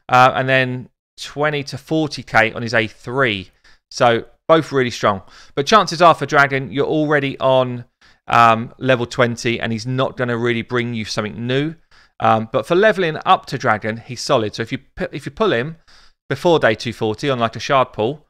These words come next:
then yeah, I think he can help you get there. Two A O E abilities, both of them hit hard. Both of them bring different utility as well, which is cool. And then for the actual boss, he's gonna bring you that leech ability, which is going to enable you to heal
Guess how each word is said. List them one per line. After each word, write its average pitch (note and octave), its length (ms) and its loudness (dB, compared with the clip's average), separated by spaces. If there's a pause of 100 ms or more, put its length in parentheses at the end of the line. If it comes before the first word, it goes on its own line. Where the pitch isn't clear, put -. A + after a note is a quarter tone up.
(240)
then B2+ 160 -2
yeah, B2 260 0
I - 60 -12
think C3 240 -8
he A#2 100 -14
can A#2 140 -10
help A#2+ 240 -6
you A2 80 -10
get - 180 -2
there. G2 240 -6 (680)
Two G3 200 4
A D#3+ 160 8
O C#3+ 80 2
E C#3+ 60 4
abilities, C3+ 480 -2
both D#3+ 300 2
of C#3 80 -8
them B2+ 100 -4
hit A#2 160 -8
hard. B2 400 2 (1500)
Both E3 200 6
of E3 80 -4
them C#3 100 -2
bring B2+ 220 -2
different C3+ 300 -8
utility A#2 480 -4
as G2+ 120 -6
well, A#2+ 240 0
which A2 140 -12
is - 80 -16
cool. C3+ 400 -4 (460)
And B2 100 -2
then B2+ 140 0
for C3 120 -6
the C3+ 120 4
actual - 260 0
boss, - 480 2 (340)
he's A#2+ 120 -8
gonna A#2+ 160 0
bring A#2+ 200 -4
you A#2 100 -4
that G#2 180 0
leech B2+ 320 -2
ability, B2 720 -4 (340)
which - 420 -4
is A#2+ 240 -4
going A2+ 320 0
to A2 180 -4
enable A#2 380 -2
you A2 140 -6
to A2+ 140 -10
heal A#2+ 520 -2